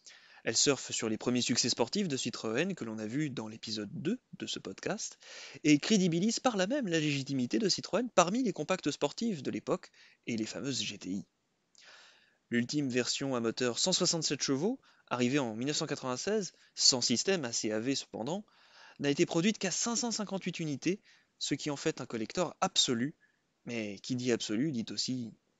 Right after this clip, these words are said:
difficile à trouver. Allure sportive également pour la Z X Onyx, un modèle unique, et c'est peut-être un peu mieux comme ça d'ailleurs, puisque c'est une Z X tuning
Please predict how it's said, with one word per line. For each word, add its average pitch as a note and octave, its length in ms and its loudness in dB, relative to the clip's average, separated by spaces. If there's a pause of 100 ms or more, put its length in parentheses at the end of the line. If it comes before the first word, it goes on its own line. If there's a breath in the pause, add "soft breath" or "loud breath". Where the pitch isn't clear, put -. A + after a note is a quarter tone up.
difficile G#2 480 -6
à - 40 -8
trouver. - 320 -6 (320)
Allure A2 260 -2
sportive A#2 380 0
également A#2+ 400 2
pour C3 120 0
la B2 120 4
Z B2 180 0
X - 260 -2
Onyx, E3 520 2 (420 loud breath)
un B2 60 0
modèle C#3 340 4
unique, C3+ 420 2 (500 soft breath)
et A#2 160 -4
c'est D3+ 120 0
peut-être D3+ 340 -2
un D3 60 -4
peu C#3 140 -2
mieux C3+ 360 0 (220)
comme A#2 160 -4
ça G#2+ 200 0
d'ailleurs, G#2 340 0
puisque - 280 -4
c'est - 220 -4
une C3+ 80 -8
Z B2 180 -2
X - 380 -2
tuning D#3 400 -4